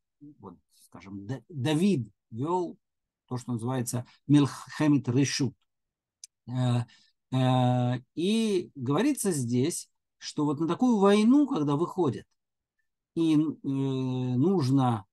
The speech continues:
э, э, нужно осадить, э, город инородцев, да, сегодня это вполне, опять же, актуально,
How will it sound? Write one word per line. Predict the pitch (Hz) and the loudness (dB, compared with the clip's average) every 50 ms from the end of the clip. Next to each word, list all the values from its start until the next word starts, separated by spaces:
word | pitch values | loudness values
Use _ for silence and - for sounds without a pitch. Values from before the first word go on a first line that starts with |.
| _ _ _ _ _ | _ _ _ _ _
э, | 123 | -10
э, | 120 120 120 117 117 113 113 113 113 110 110 _ _ _ _ _ _ _ _ _ _ _ _ _ 120 | -8 -8 -6 -6 -8 -8 -8 -10 -10 -12 -14 _ _ _ _ _ _ _ _ _ _ _ _ _ -12
нужно | 117 117 117 113 113 113 113 110 113 110 117 135 160 160 139 131 143 139 135 131 131 - - _ _ | -10 -8 -8 -8 -10 -10 -10 -10 -8 -8 -6 -6 -6 -8 -6 -4 -4 -2 -2 -4 -6 -8 -12 _ _
осадить, | 135 - - - 160 139 147 202 196 127 - - - _ _ _ _ _ _ _ _ _ _ _ _ _ - | -4 -2 -2 0 -2 0 0 -2 -2 -4 -6 -12 -16 _ _ _ _ _ _ _ _ _ _ _ _ _ -12
э, | 127 | -8
город | 123 120 120 117 117 117 113 113 113 117 107 107 165 185 180 143 107 - - 123 | -6 -4 -4 -4 -4 -6 -6 -8 -10 -12 -4 0 0 2 2 0 -2 -4 -10 -10
инородцев, | - 123 127 120 110 104 104 - - - 208 214 - _ _ _ | -6 -4 -4 -4 -4 -6 -10 -12 -12 -12 -12 -12 -14 _ _ _
да, | - 139 151 175 185 - | -12 -12 -10 -10 -10 -12
сегодня | - - 113 113 120 113 117 110 | -12 -10 -6 -6 -4 -4 -4 -6
это | 107 - 117 | -6 -8 -12
вполне, | - _ - 131 123 127 135 139 131 123 | -16 _ -2 0 2 4 4 4 2 0
опять | 123 - 127 120 104 | -2 -4 -6 -6 -4
же, | 113 120 | -4 -4
актуально, | 113 117 - - - 135 127 131 147 170 190 220 247 262 | -4 -6 -6 -2 0 2 2 2 2 2 0 0 -2 -4